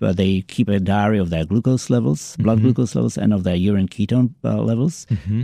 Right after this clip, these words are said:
Speaker 1: Uh, one week later, we adjust the medications further. Uh, we see them back a, a, aga-, a week later again.
Speaker 2: Mm-hmm.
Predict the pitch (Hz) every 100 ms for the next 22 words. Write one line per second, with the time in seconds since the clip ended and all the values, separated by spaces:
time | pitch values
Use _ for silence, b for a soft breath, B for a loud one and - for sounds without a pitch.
0 | 139 107 113 - 123 110 117 104 113 113
1 | 101 95 90 98 90 90 90 87 - 82
2 | - 127 135 139 196 185 - - 104 113
3 | 117 98 101 95 87 92 - - 104 90
4 | - 110 - 143 104 117 - 117 117 110
5 | 113 104 98 85 85 98 175 110 71 107